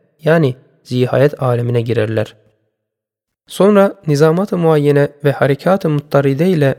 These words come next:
ve desatir-i mahsusayla rızık olarak bir bedene girip o beden içinde dört matbahta pişirildikten sonra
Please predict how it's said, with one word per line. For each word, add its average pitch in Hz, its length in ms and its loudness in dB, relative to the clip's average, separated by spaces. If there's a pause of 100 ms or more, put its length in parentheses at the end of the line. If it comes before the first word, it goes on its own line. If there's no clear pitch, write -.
(100)
ve 127 140 0
desatir-i 139 500 -2
mahsusayla 143 760 0 (180)
rızık 160 300 -4
olarak 131 440 -2
bir 156 180 -2
bedene 123 280 0
girip 123 320 -4 (520)
o 151 120 0
beden 160 260 0
içinde 131 480 -4 (120)
dört - 280 -2
matbahta 131 540 -6
pişirildikten 123 760 -4
sonra 139 400 0